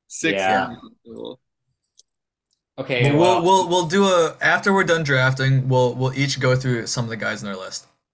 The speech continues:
Speaker 2: Okay.
Speaker 3: Just to,
Speaker 2: I,
Speaker 3: just to get it
Speaker 2: let
Speaker 3: out
Speaker 2: me
Speaker 3: for
Speaker 2: ask you a
Speaker 3: system.
Speaker 2: quick question before I make my last pick.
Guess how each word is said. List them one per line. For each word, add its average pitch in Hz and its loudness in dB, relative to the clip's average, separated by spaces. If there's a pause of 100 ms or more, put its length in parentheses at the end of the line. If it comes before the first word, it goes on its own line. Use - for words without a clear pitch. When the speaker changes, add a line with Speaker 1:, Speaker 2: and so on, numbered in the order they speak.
(1120)
Speaker 2:
Okay. 95 -6 (580)
Speaker 3:
Just 135 -2
to, 147 0
Speaker 2:
I, - 0
Speaker 3:
just 131 -2
to 127 -8
get 127 2
it - 0
Speaker 2:
let 117 0
Speaker 3:
out - 0
Speaker 2:
me 247 -2
Speaker 3:
for 233 0
Speaker 2:
ask 220 -6
you - -12
a - -2 (100)
Speaker 3:
system. 202 -10
Speaker 2:
quick 170 -4
question 139 -2
before 123 -6
I 117 -4
make 107 -4
my 101 -8
last 98 -6
pick. 87 -8